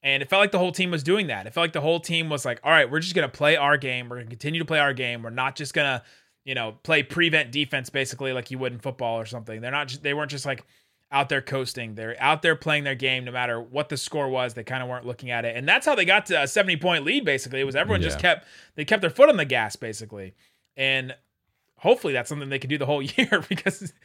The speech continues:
Speaker 1: but it's a good, it's a good p-, test to pass, especially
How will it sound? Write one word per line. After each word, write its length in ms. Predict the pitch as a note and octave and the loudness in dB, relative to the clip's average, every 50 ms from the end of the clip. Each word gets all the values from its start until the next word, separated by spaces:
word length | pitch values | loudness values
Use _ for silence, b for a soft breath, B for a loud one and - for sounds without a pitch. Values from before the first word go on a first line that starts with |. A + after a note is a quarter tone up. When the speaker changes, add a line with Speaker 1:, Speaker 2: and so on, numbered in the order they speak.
| B B B B _ | B B B B _
Speaker 1:
but 140 | - F3 F3 | 2 4 4
it's 180 | F3+ F3 - | 4 2 0
a 40 | F3+ | 0
good, 180 | D#3+ G3 G#3+ G#3 F3 | 0 0 0 0 -2
it's 140 | F3 E3 | -6 -6
a 40 | F#3+ | -2
good 280 | F3+ G#3 G3+ F3 D#3+ D#3+ _ _ _ _ _ _ _ _ _ _ | 0 0 0 -2 -6 -12 _ _ _ _ _ _ _ _ _ _
p-, 100 | - - - _ - | -16 -16 -16 _ 0
test 260 | - E3+ D#3+ - - | 2 2 2 2 -2
to 60 | C#3 | -10
pass, 480 | A#2 - - C#3+ C3 G2+ E2+ - - - - | -10 -2 0 0 0 0 -4 -10 -16 -16 -16
especially 580 | - - E3 D#3 D3+ - D3+ C#3+ C3+ B2+ B2 | -8 -2 -2 -2 -2 0 -2 -2 -2 -2 -4